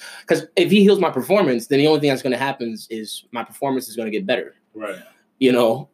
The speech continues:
Speaker 1: but he cares more about me. So he, he, he deliberately makes the decision to say, "I'm not gonna heal this performance. I'm actually gonna let you continue to operate in it until you come to the end of it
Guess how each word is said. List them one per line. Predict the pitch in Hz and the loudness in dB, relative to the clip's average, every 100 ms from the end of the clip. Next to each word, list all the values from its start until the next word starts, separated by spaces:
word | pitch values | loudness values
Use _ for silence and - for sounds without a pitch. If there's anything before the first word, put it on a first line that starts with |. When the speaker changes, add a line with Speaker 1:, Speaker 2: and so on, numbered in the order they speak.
| - | -4
Speaker 1:
but | 143 | 0
he | 151 151 | 0 2
cares | 175 143 | 0 4
more | 147 | 2
about | 135 98 | 4 2
me. | 107 147 127 95 - _ _ | 2 2 0 -4 -10 _ _
So | - 131 | -6 -2
he, | 143 143 | 2 2
he, | 143 147 | 2 0
he | 143 151 | -2 0
deliberately | 135 135 160 165 143 135 | 2 4 4 4 4 4
makes | 131 - | 2 0
the | 123 | -4
decision | 110 - 151 123 120 | -6 -6 -6 -6 -8
to | 120 | -12
say, | - 117 107 104 _ _ _ _ _ _ - | -8 -6 -6 -8 _ _ _ _ _ _ -4
"I'm | 135 139 | 0 2
not | 156 | 2
gonna | 190 139 | 0 2
heal | 123 107 | 0 0
this | 101 | -6
performance. | 101 - 98 98 - | -14 -10 -8 -8 -4
I'm | 165 | -2
actually | 180 170 | 0 0
gonna | 143 120 | 0 2
let | 123 131 | 2 0
you | 127 127 | -2 -6
continue | - 113 147 123 | -6 -8 -4 -4
to | 113 - | -4 -4
operate | 120 139 143 143 | -6 -2 0 0
in | 165 | 0
it | 180 123 | 0 -2
until | 123 156 | -4 0
you | 139 123 | 0 0
come | 143 131 | -2 -4
to | 104 | -4
the | 104 | 0
end | 170 143 | 2 0
of | 98 | -2
it | 95 | -6